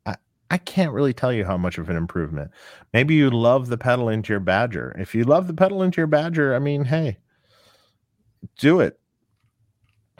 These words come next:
Um, it's impossible to say how much of an improvement. I, it just replaces it with an authentic Friedman tube front end. So that's the best I could tell you.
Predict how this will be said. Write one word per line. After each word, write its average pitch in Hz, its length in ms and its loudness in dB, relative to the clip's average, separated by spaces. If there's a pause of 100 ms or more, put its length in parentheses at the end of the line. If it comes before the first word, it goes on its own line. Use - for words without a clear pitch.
(460)
Um, 131 540 4 (600)
it's 170 140 -2
impossible 165 520 0
to - 60 -12
say 147 240 -2
how 92 140 -4
much 92 200 -4
of 92 100 -4
an 95 60 -2
improvement. 87 480 -2
I, 123 160 0
it 135 160 2
just 180 220 2
replaces 139 800 0
it 92 280 0
with 113 280 0 (680)
an 117 160 6
authentic 117 600 2
Friedman 98 640 -2 (280)
tube 92 280 -2
front 76 260 -4
end. - 240 -12 (1800)
So 101 440 2
that's 90 720 -2
the 95 100 0
best 87 340 -2
I 82 140 -2
could 78 300 -8
tell 73 320 -4
you. 58 200 -14